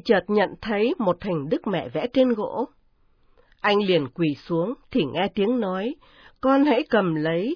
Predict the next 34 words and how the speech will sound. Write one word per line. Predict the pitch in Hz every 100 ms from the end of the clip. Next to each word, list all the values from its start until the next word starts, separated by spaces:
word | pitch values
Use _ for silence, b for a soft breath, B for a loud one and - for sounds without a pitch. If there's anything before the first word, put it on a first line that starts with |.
| -
và | 175 165
mang | 247 277 269
ta | 269 269
đi | 247 262
tới | 247 262 302
chỗ | 247
nào | 320 226 156 117
con | 240 247
thấy | 247 311 254
nặng | 180 -
không | - - 277 269
mang | 269 233
nổi | 156 131
nữa | 123 131 220 - b -
thì | 226 156
bỏ | 147 113 -
ta | 220 226
xuống." | - 196 196 277 _ _ _ _ b b b b b b
Anh | 208 202
ta | - 196
liền | 170 156 135 123 -
tay | 220 226
chống | - 214 302
nạng, | 202 147 - b b -
tay | 254 254
ôm | 254 247
hình | 214 196 151 135
Đức | 311 220
Mẹ, | 165 147 - b b
lên | 240 277 247
ngọn | 180 - 170
đồi | 165 147
Montenero, | 226 262 247 247 240 233 233 226 220 220 B B B
vẫn | 208